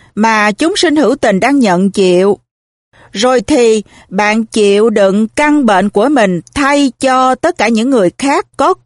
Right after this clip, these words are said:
cùng căn bệnh như bạn. Tiếp đến, bạn chịu đựng căn bệnh thay cho tất cả những người đang bị mọi thứ bệnh khác. Kế tiếp,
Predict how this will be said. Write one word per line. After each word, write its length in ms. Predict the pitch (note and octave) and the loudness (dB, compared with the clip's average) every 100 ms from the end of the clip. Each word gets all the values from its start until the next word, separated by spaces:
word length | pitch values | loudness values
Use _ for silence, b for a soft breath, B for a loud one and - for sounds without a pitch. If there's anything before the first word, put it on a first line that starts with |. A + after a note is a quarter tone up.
| - | -2
cùng 460 | A3+ G#3 F#3+ E3+ D#3 _ | 0 2 2 -2 -6 _
căn 260 | A#3+ A#3+ A3+ | -2 0 2
bệnh 280 | F3+ D#3+ G3 | 0 0 0
như 340 | B3+ B3+ A#3+ | 2 2 2
bạn. 500 | F#3 F3 F3 F3 G3 - _ _ _ _ _ _ _ _ _ _ _ _ b b b b - | 0 0 2 0 -4 -10 _ _ _ _ _ _ _ _ _ _ _ _ b b b b -4
Tiếp 240 | D#4 G4 | -2 0
đến, 300 | B3+ C4 D#4+ A4+ B B - | 0 2 0 -4 B B -4
bạn 260 | G#3+ A#3 | -2 -2
chịu 300 | - A3 A3 | -2 0 2
đựng 240 | A3+ G#3 A#3 | 2 0 0
căn 240 | D4 C#4+ | -2 0
bệnh 360 | G3 F3+ F#3+ G#3 B B | 2 2 0 -4 B B
thay 200 | E4 C#4+ | -4 -2
cho 380 | - C4+ C4 B3+ | -2 0 0 0
tất 180 | E4+ F4+ | -2 -2
cả 100 | C4 | 0
những 280 | A#3 A#3+ D#4 | 0 0 0
người 340 | A3 G3 E3+ B B | 0 0 0 B B
đang 280 | A3 C#4 D4 | -4 0 2
bị 380 | A3 F#3+ F#3+ A3 - | 2 2 2 -2 -2
mọi 340 | F#3+ F3+ G3 | 0 2 0
thứ 200 | G#3+ F4 | 0 0
bệnh 260 | B3+ F3+ F#3 | 2 -2 -2
khác. 280 | - D4 F#4+ _ _ _ _ _ _ _ | -2 -2 -2 _ _ _ _ _ _ _
Kế 160 | C#4+ F#4 | -2 -2
tiếp, 320 | - E4+ | 0 0